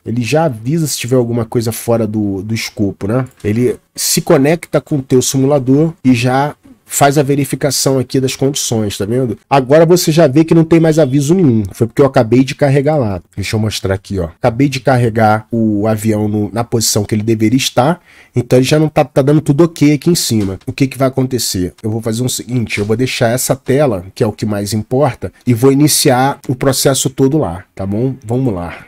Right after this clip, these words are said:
Eu vou pra dentro do avião. Não, vamos fazer o seguinte, vamos alternar assim, senão fica muito monótono pra vocês aí. Vamos lá. Vamos alternar aqui. Vamos tirar o One Air.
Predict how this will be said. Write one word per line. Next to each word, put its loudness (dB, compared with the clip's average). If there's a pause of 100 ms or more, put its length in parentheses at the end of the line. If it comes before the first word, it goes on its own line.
Eu -20
vou -8
pra -4
dentro -2
do -2
avião. 0
Não, -2
vamos -6
fazer -4
o -8
seguinte, -6
vamos -2
alternar -2
assim, -6 (140)
senão -8
fica -2
muito -2
monótono 0
pra -6
vocês -4
aí. -6
Vamos -6
lá. -8
Vamos 0
alternar -2
aqui. -8
Vamos -4
tirar -2
o 0
One 0
Air. 4